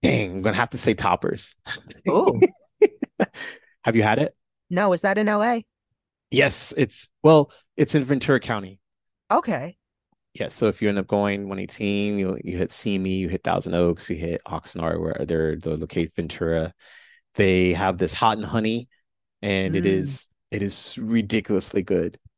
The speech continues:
Speaker 1: It is just very, very good, very different, but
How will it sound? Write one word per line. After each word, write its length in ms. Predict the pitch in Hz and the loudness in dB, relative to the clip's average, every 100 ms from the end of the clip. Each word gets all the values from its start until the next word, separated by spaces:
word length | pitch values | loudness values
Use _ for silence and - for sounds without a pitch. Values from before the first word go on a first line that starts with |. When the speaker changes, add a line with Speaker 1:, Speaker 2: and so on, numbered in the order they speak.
| - | -10
Speaker 1:
It 120 | 101 | -6
is 380 | 95 92 - - - _ | -4 -6 -10 -16 -20 _
just 440 | - 92 - - - _ _ _ _ _ _ _ _ _ _ - | -6 -4 -6 -10 -12 _ _ _ _ _ _ _ _ _ _ 0
very, 280 | 87 87 | 2 2
very 380 | 82 - 104 92 | -2 0 2 2
good, 260 | 90 87 85 | 0 -2 -2
very 180 | 101 90 | -4 -2
different, 520 | 120 - 131 120 - | -2 0 0 0 -2
but 260 | - 92 | 0 0